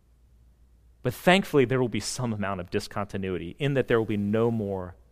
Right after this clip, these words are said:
pain. He will, verse four says, "wipe away every tear from their eyes, and death shall be no more, neither shall there be mourning or crying or pain,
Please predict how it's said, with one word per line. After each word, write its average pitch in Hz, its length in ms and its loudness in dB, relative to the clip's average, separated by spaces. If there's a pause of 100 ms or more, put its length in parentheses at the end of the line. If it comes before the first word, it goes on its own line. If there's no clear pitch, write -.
(120)
pain. 85 460 -14 (1700)
He 165 200 2
will, 117 540 2
verse 113 260 -8
four 107 260 -4
says, 92 420 -4
"wipe 110 320 2
away 104 440 0
every 117 320 -4
tear 107 280 -4
from - 160 -8
their 107 180 -4
eyes, 78 520 -12 (520)
and 113 160 -4
death 131 280 4
shall 101 240 0
be 110 160 -2
no 101 120 0
more, 107 440 -2 (320)
neither 117 260 4
shall 107 300 2
there 104 120 2
be 98 140 -4
mourning 123 560 -2 (300)
or 95 80 -16
crying 123 680 -4
or 113 140 -8
pain, 113 480 -6